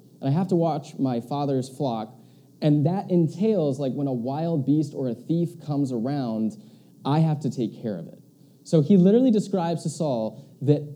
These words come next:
a lion and a bear have attacked his flock, and he has killed them with his bare hands.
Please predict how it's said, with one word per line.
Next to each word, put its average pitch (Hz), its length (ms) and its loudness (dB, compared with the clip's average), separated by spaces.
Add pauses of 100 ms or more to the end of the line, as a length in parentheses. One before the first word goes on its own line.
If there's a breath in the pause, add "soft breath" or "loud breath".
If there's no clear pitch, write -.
(100)
a 139 80 0
lion 160 680 2
and 160 160 -2
a 135 40 0
bear 107 680 0
have 127 140 0
attacked 147 480 -6
his 135 200 -4
flock, 117 380 -6
and 123 140 -4
he 139 100 -2
has 135 200 -4
killed 180 360 -4
them 165 180 -4
with 131 140 -4
his 120 140 -4
bare 123 340 -4
hands. 95 460 -8